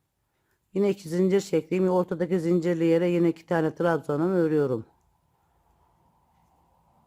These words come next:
Metin Handan kardeşim, bak senin için trabzan yerine bu sefer Rize örüyorum diyeceğim demiştim. Ha, Rize örüyorum trabzan yerine.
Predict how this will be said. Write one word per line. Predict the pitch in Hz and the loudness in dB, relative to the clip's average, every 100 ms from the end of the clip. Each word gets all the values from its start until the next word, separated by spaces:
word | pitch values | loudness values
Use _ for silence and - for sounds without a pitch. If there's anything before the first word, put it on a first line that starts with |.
| _ _ _ _ | _ _ _ _
Metin | 170 175 202 | 0 2 2
Handan | 202 202 202 | 2 2 2
kardeşim, | 196 180 156 151 151 | 2 2 2 0 0
bak | 202 196 | -2 0
senin | 190 196 190 | 0 0 0
için | 165 214 | -2 -4
trabzan | 165 185 196 180 190 | -2 0 2 2 2
yerine | 180 175 185 | 4 2 0
bu | - | 0
sefer | 196 180 | 0 0
Rize | 170 170 233 | 0 4 6
örüyorum | 196 175 170 156 | 6 6 2 2
diyeceğim | 156 147 156 160 151 | 0 0 2 2 2
demiştim. | 160 156 - 190 | 2 0 -2 -2
Ha, | 185 | 0
Rize | 165 170 175 196 196 | -2 -8 -4 0 4
örüyorum | 220 180 180 165 | 4 4 4 2
trabzan | 143 165 175 147 165 | 0 0 2 2 2
yerine. | 151 147 135 139 131 | 2 0 0 -2 -4